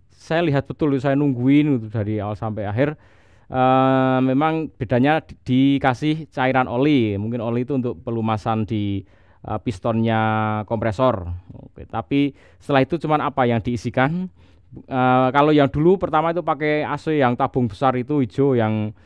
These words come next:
eh, ya kira-kira segini lebih dikit lah, hampir tabung tiga kilo gas itu gede dikit, yang model kayak gitu. Terus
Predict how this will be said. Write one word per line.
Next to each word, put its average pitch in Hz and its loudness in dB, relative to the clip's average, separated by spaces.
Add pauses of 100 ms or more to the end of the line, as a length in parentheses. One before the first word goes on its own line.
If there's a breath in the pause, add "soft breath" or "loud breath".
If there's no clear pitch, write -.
(300 soft breath)
eh, 71 -12 (160)
ya 151 2
kira-kira 131 2 (1300)
segini 131 0
lebih 127 0
dikit 127 -6
lah, 113 -4
hampir 113 -2 (400 soft breath)
tabung 120 -2 (240)
tiga 123 -2
kilo 120 -4
gas - -6 (160)
itu 143 -6
gede 117 -8
dikit, 131 2 (340)
yang 107 0
model 110 -2
kayak 104 -8
gitu. 113 0 (440 soft breath)
Terus 160 2